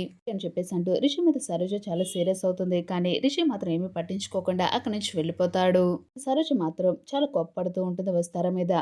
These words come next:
"ముందు అసలు దీన్ని ఎలాగైనా సరే ఈ ఇంట్లో నుంచి పంపించాలి, లేకపోతే నా బావ నాకు దక్కేలాగా లేడు"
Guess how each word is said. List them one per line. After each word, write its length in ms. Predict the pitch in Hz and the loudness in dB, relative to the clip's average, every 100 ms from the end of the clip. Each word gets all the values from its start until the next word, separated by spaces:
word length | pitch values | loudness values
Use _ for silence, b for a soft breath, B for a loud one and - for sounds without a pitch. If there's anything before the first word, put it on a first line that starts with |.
| - | 2
"ముందు 220 | 262 320 | 4 4
అసలు 200 | 294 185 | 2 -2
దీన్ని 260 | 175 170 175 - | -4 -2 0 2
ఎలాగైనా 440 | 262 311 202 165 | 2 2 0 -4
సరే 240 | - 175 170 | -2 0 0
ఈ 140 | - | 4
ఇంట్లో 240 | 262 262 | 4 6
నుంచి 220 | 320 285 208 | 4 4 0
పంపించాలి, 600 | 160 170 180 190 175 180 | -4 -2 -4 -2 0 0
లేకపోతే 440 | - 185 175 175 185 - | 0 0 -2 -2 0 0
నా 80 | |
బావ 220 | 214 220 294 | 0 2 2
నాకు 220 | 247 - | 0 0
దక్కేలాగా 540 | 175 160 175 180 180 185 | -4 -2 -2 0 2 2
లేడు" 300 | 180 180 | 4 4